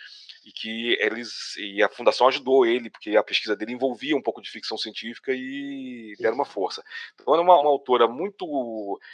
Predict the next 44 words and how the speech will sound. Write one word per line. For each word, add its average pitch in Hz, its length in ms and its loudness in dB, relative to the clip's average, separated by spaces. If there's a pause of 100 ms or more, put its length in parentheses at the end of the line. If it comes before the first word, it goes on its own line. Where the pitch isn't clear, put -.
(140)
até - 160 2
hoje 143 140 6
muito 180 160 -8
lembrada 123 340 6
nos 110 120 -4
Estados 120 200 4
Unidos, 143 280 -6
mas 175 240 4
não 170 320 6
muito 185 260 -2
bem 156 180 0
fora 151 240 4
dos 147 120 -6
Estados 147 260 2
Unidos. 110 380 -6 (880)
É, 104 520 4
ela 110 180 6
foi 135 140 2
uma 139 140 8
editora 147 600 6
também, 95 420 0 (440)
e 107 100 0
ajudou 120 400 4
junto 143 320 -4
com 127 100 -4
o 127 80 -4
marido 123 380 4
Frederick 110 500 2
Poe, 143 260 6
que - 100 -10
foi 139 160 0
um 151 120 -2
nome, 120 220 -2
um 117 80 -8
nome 113 240 0
também, 104 460 -2
é, 98 240 0
muito 127 240 -10
importante 113 460 -4
da, 95 220 -2
da, 90 360 -6
da 101 60 -6
Golden 101 300 -8
Age, 139 320 -2